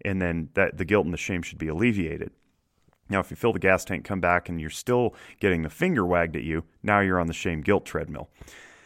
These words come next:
At that point, you have a decision to make, and the decision is whether or not that relationship is worth enduring that.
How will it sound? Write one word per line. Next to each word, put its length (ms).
At 180
that 240
point, 300
you 100
have 140
a 40
decision 440
to 60
make, 280
and 140
the 60
decision 480
is 120
whether 300
or 60
not 220
that 140
relationship 760
is 120
worth 520
enduring 540
that. 260